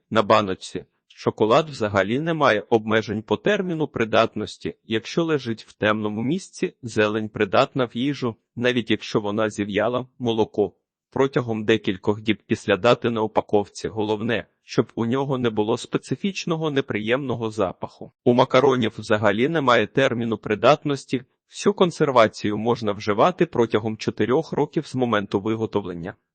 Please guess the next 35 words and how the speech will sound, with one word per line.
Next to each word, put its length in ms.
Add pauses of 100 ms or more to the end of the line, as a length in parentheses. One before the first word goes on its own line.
за 160
умови, 440
що 180
вона 280
не 120
була 300
розкрита 640
і 80
зберігалася 800
далеко 440
від 180
сонячних 640
променів 600
і 60
в 80
прохолодному 760
місці. 540 (140)
Їжте 420
потроху. 640 (160)
Недоїдена 680
їжа 320
з 80
тарілки 480
відправляється, 840
як 240
правило, 500 (260)
в 80
смітник, 720
а 100
не 140
назад 400
в 60
каструлю 580
або 220
сковорідку. 800